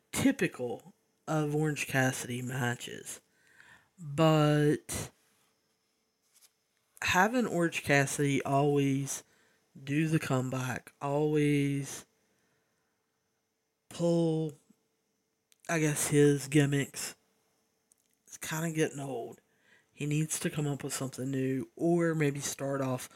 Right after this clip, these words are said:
more aggressive or stronger in the beginning. Then we got the handicap match of Darby Allin versus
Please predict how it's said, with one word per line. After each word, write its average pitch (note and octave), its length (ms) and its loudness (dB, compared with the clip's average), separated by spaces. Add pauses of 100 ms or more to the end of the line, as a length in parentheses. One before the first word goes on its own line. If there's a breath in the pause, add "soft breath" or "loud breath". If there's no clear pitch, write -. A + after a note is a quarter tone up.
(320 loud breath)
more D3 240 0
aggressive C#3 560 0
or B2+ 80 -8
stronger C3 880 -6 (120)
in E3+ 200 0
the C#3+ 60 0
beginning. A2 480 -6 (1300 soft breath)
Then G3 680 6 (140)
we E3+ 920 0
got D3 260 0
the - 180 -2
handicap C3+ 720 -2
match - 380 -12
of C3 180 -12
Darby D3 400 4
Allin C3+ 360 2
versus C#3 460 -4